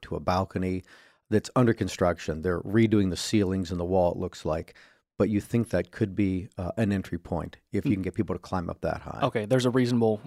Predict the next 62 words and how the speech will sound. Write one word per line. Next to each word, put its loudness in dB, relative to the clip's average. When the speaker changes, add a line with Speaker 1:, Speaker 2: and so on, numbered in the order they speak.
Speaker 2:
uh, -2
area 2
on 0
the 0
bottom 2
where 0
I -2
could -6
toss 0
down 0
a -2
rope 0
and -4
they -6
could -8
climb -4
up. -6
Speaker 1:
Yeah, 8
there's 6
enough 6
of 0
a 4
stone 4
banister 2
that -4
you 0
could -2
either 0
tie 2
off -4
a 0
rope 2
or 2
hook -4
it 4
with -6
a -2
grapnel 0
hook, -8
whatever -4
you -6
wanted. -8
Speaker 2:
Okay, -2
and 0
you -2
said 2
someone 2
else 0
is 0
living 4
in 0
the 2
other 0
half -2
of -6
this -2
room, -2
so -4
we -4
just -8
have 2
to -2